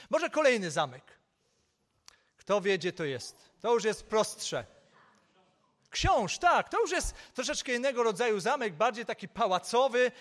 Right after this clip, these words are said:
choć pierwotnie budowany też w bardzo niedostępnym miejscu na skalę. Jakbyście tam byli, teraz taka piękna jesień, tam widzicie,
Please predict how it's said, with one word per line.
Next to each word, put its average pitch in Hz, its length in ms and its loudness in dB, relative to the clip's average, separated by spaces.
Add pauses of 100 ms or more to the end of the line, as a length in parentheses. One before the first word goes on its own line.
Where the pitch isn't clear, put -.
(140)
choć 269 220 2
pierwotnie 226 580 0
budowany 202 680 0
też 233 280 -2
w 156 40 -14
bardzo 208 520 0
niedostępnym 202 880 -4 (280)
miejscu 202 500 -4
na 170 120 -2
skalę. 220 680 2 (260)
Jakbyście 180 420 -4
tam 180 160 -2
byli, 202 220 0
teraz 202 160 -2
taka 180 240 -4
piękna 202 400 -6
jesień, 208 420 -2
tam 196 160 -4
widzicie, 208 460 -6